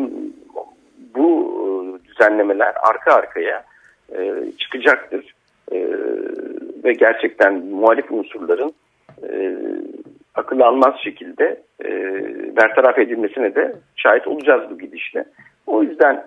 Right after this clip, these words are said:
yani bu şeyde değinmek, e, vaktimiz yok.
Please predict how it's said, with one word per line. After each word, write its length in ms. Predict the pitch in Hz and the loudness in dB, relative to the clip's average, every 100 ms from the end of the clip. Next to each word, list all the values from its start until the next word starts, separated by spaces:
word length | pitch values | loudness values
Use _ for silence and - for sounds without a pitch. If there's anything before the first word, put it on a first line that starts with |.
| - | -2
yani 200 | 113 113 | -2 -2
bu 240 | 127 120 _ _ - | -6 -8 _ _ -12
şeyde 400 | 143 131 131 127 | -6 -6 -4 -4
değinmek, 540 | 127 123 123 - _ _ - | -4 -2 -6 -8 _ _ -18
e, 40 | - 60 53 55 - _ - - - - | -12 -10 -10 -10 -14 _ -20 -20 -8 -4
vaktimiz 460 | 107 - 117 - | -4 -6 -12 -4
yok. 220 | 92 - | -2 -2